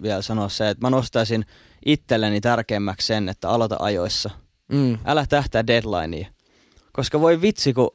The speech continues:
Speaker 1: aina kun mä saan aloitettua hommat etukäteen ja mä saan sen palautettua ennen kuin se pitää palauttaa, niin se oli jää niin paljon enemmän aikaa, tiiäks,
Speaker 2: Jep.
Speaker 1: kaikkea.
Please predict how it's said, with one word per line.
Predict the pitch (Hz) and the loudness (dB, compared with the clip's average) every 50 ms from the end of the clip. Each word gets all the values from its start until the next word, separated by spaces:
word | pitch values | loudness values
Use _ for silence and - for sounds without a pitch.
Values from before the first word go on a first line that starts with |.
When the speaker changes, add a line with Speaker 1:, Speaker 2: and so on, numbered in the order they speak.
| _ - | _ 0
Speaker 1:
aina | - 170 175 180 | 2 2 2 2
kun | 151 151 143 | 2 2 2
mä | 127 120 | 2 2
saan | 120 131 123 123 | 2 2 2 2
aloitettua | 131 131 123 113 107 - - - 98 104 | 4 2 2 0 0 -4 -6 -6 -2 0
hommat | 123 123 120 107 101 107 - | 0 2 2 0 -2 -2 -4
etukäteen | 113 104 117 104 - 90 - - 71 73 85 - _ _ - - | -4 -4 -4 -6 -6 -8 -10 -8 -8 -8 -8 -10 _ _ -6 -2
ja | 120 | 0
mä | 123 | 2
saan | 123 139 135 117 | 2 2 2 2
sen | 131 117 | 0 0
palautettua | - 135 139 135 113 101 - 104 - - - 113 107 - - | 0 2 2 2 2 0 -2 -6 -10 -4 -2 -2 0 0 2
ennen | 131 139 127 110 101 87 87 90 | 2 2 2 2 0 -2 -6 -8
kuin | - 78 76 98 | -10 -10 -10 -8
se | 98 95 | -10 -8
pitää | - 85 - 82 87 | -8 -6 -6 -6 -4
palauttaa, | - 85 78 64 69 - _ - - - - - _ _ _ _ _ _ _ _ _ _ _ _ _ _ _ _ - - | -4 -4 -4 -6 -8 -8 _ -14 -12 -12 -12 -12 _ _ _ _ _ _ _ _ _ _ _ _ _ _ _ _ -10 -8
niin | 123 117 - _ _ _ _ - | -8 -8 -8 _ _ _ _ -6
se | - 170 | -2 0
oli | 170 170 | 2 4
jää | 170 170 | 4 4
niin | 170 185 185 165 135 | 2 2 2 0 0
paljon | - 110 113 113 110 | 0 0 0 0 0
enemmän | 113 107 107 104 98 | 0 0 0 0 0
aikaa, | 107 104 92 101 - - 64 57 60 - | 0 0 -2 -4 -6 -6 -6 -6 -6 -6
tiiäks, | - 80 85 - - | -8 -8 -8 -8 -6
Speaker 2:
Jep. | - - | -4 -4
Speaker 1:
kaikkea. | - - - - - - - | -4 -4 -6 -10 -18 -16 -16